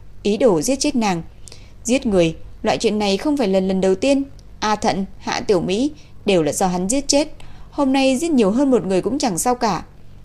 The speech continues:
Diệp Thiên Thần vội vàng liều mạng giữ chặt Ngân Dạ. Hắn nhìn thấy quá nhiều quỷ hồn rồi, không muốn có thêm một người chết biến thành quỷ.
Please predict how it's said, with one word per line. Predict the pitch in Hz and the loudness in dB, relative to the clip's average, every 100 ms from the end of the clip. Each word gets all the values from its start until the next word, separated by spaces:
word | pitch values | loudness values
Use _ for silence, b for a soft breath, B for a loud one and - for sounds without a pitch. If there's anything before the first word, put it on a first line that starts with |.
| - - | -18 -4
Diệp | 226 190 | 0 2
Thiên | 233 214 | 2 2
Thần | 202 175 160 | 2 0 0
vội | 180 - | -2 0
vàng | 196 170 | 0 2
liều | 185 | 2
mạng | 180 180 143 | 2 0 -2
giữ | 220 | -2
chặt | 254 233 | -2 -2
Ngân | 233 233 | -2 -2
Dạ. | 226 185 - B B B B | 0 -2 -4 B B B B
Hắn | 208 180 214 277 | -2 0 2 2
nhìn | 202 | 0
thấy | 170 190 | 0 -2
quá | 226 | 0
nhiều | 262 320 | 0 0
quỷ | 220 208 | 0 2
hồn | 180 190 | 2 0
rồi, | 185 185 180 B B B - | 0 0 -2 B B B -4
không | 240 202 | -2 2
muốn | 202 214 254 | 2 2 0
có | 277 | 2
thêm | 269 208 | 2 2
một | 165 | 0
người | 185 165 | 0 0
chết | - 262 - - | 2 0 0 -2
biến | 202 | 0
thành | 294 190 | 0 0
quỷ. | 202 170 | 2 0